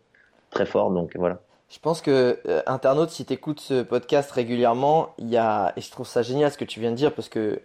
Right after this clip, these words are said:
Speaker 2: les gens ne se consultent jamais entre eux pour dire ça.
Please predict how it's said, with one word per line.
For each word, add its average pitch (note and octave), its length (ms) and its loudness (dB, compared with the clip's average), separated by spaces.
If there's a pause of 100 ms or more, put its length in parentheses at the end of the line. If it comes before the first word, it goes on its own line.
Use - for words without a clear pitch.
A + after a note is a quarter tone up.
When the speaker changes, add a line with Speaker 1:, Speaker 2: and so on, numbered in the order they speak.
Speaker 2:
les A#2 140 -2
gens C3+ 100 0
ne D3+ 60 -2
se C#3 100 -4
consultent A2+ 440 -6
jamais B2+ 380 2 (220)
entre B2+ 320 2
eux D3 80 4
pour G#2+ 160 -8
dire D#3+ 160 0
ça. D3 300 2